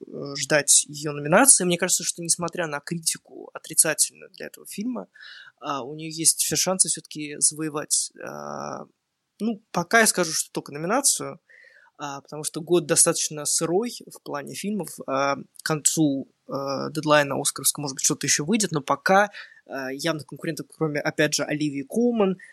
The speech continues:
нет. И это будет, конечно, интересно, вот, раунд два, чем закончится «Оливия Колман» против Глен Клоуз, кто из них,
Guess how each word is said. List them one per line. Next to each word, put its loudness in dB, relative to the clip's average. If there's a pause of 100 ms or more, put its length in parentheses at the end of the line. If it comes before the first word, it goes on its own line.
(120)
нет. -2
И -4
это -4
будет, -4
конечно, -2
интересно, 4
вот, -18
раунд -2
два, 2 (100)
чем -8
закончится -4
«Оливия -8
Колман» -10
против -6
Глен 0
Клоуз, 4 (480)
кто 0
из 2
них, -10